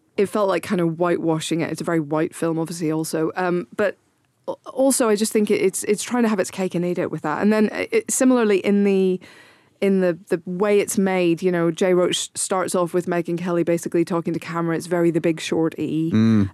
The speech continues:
Speaker 1: Um, and then it kind of drops that and never really, it isn't consistent in the way that it approaches its characters
Speaker 2: Yeah,
Speaker 1: that
Speaker 2: it
Speaker 1: way.
Speaker 2: uses a lot of real footage in there as well, that they cut her
Speaker 1: Yeah,
Speaker 2: into actual
Speaker 1: yeah.
Speaker 2: Trump footage, 'cause having someone play Trump, I think at this point would just be weird.
Speaker 1: Yeah. Um, so, and, and that, that didn't offend me quite as much, but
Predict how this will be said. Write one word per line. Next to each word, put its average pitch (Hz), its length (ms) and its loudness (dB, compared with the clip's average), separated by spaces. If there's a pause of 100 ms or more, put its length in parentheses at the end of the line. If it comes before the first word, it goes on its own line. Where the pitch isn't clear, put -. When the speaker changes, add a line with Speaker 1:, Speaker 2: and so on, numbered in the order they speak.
Speaker 1:
Um, 175 360 0 (120)
and 214 120 2
then 254 100 2
it 254 80 -4
kind 262 220 2
of 254 60 2
drops 247 260 -2
that 226 180 0
and 208 160 2
never 233 300 4
really, 247 880 4
it 233 140 -2
isn't 254 220 4
consistent 220 680 0
in 185 140 -2
the 180 80 0
way 180 200 2
that 170 160 -2
it 170 60 0
approaches 175 560 -2
its 160 140 -4
characters 156 400 -2
Speaker 2:
Yeah, 107 120 2
Speaker 1:
that - 80 0
Speaker 2:
it - 40 0
Speaker 1:
way. 175 60 2
Speaker 2:
uses 196 200 0
a - 40 2
lot 147 100 2
of 135 80 2
real 135 160 4
footage 123 400 -2
in 101 100 4
there 101 160 2
as 95 140 -2
well, 107 220 2
that 98 40 0
they 104 100 0
cut - 280 -4
her 220 80 2
Speaker 1:
Yeah, 254 80 2
Speaker 2:
into 107 200 0
actual 107 240 2
Speaker 1:
yeah. 110 40 2
Speaker 2:
Trump 107 340 0
footage, 110 400 -2
'cause 107 200 -4
having 117 260 0
someone 101 200 0
play 95 200 0
Trump, 95 260 -2
I 92 40 -4
think 95 100 0
at 85 60 0
this - 120 -4
point 85 160 -4
would 87 80 -6
just 104 180 -8
be - 80 -6
weird. 85 360 -2 (160)
Speaker 1:
Yeah. 175 260 0 (500)
Um, 226 240 2
so, 254 160 2
and, 240 260 2
and 254 160 4
that, 302 220 0 (160)
that 240 320 -4
didn't 247 160 2
offend 214 200 0
me 190 180 2
quite 190 240 -2
as 185 100 0
much, 190 320 -2
but 202 180 0